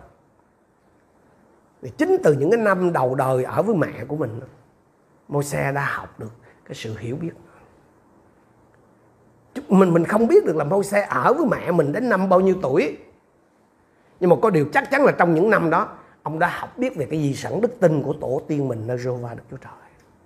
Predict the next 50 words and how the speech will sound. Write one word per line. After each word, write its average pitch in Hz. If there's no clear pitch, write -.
Tôi 131
muốn 151
nói 175
với 180
các 170
cái -
bậc 107
phụ 110
huynh, 151
hầu 113
hết 175
quý 208
vị 123
đầu 117
tư 139
rất 208
là 139
nhiều 117
cho 127
con 127
cháu 160
của 135
mình. 113
Quý 208
vị 151
cho 170
chúng 202
nó 208
học 131
đủ 285
các 277
cái 226
thứ 233
môn, 185
các 220
cái 202
thứ 226
kỹ 185
năng, 175
hay 156
nói 190
như 175
cái 170
câu 156
Kinh 151
Thánh 226
ở 196
đây 156
đó 170
là 120